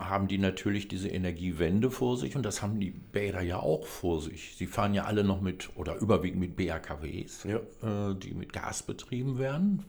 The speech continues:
Speaker 1: Das war das Allheilmittel in den ganzen Jahren, sind auch gebaut worden, laufen auch noch zum
Speaker 2: Mhm.
Speaker 1: Teil, sollen aber nicht mehr laufen. Aber so richtige Lösungen, äh, gibt es auch noch nicht dafür.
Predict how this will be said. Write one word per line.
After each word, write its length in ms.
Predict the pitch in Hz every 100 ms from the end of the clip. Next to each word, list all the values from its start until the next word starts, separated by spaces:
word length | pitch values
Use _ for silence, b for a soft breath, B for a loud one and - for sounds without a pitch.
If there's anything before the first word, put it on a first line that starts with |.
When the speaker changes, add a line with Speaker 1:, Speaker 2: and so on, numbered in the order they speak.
| -
Speaker 1:
Das 240 | 92 - 78
war 260 | - - -
das 160 | 76 -
Allheilmittel 880 | 87 78 78 80 92 113 151 175 - - - -
in 220 | - 104
den 160 | 107 107
ganzen 320 | 104 107 110
Jahren, 320 | 92 - 73
sind 140 | 120 95
auch 100 | 87
gebaut 400 | 80 80 92 -
worden, 220 | 143 135
laufen 420 | 107 - - 139
auch 300 | - 123 -
noch 160 | 123 -
zum 220 | - 123
Speaker 2:
Mhm. 60 | 147
Speaker 1:
Teil, 340 | 120 - 180 B B B B B B
sollen 280 | 120 156 139
aber 160 | 101 95
nicht 180 | 92
mehr 100 | 98
laufen. 520 | 85 78 80 - 80 -
Aber 260 | 110 110
so 120 | 104
richtige 360 | 101 143 - 107
Lösungen, 840 | 92 104 190 233 147 98 82 76 - B B B B -
äh, 340 | 123 131 135
gibt 220 | 131 147
es 140 | - -
auch 200 | 95 -
noch 200 | - -
nicht 280 | - -
dafür. 460 | 76 - - 71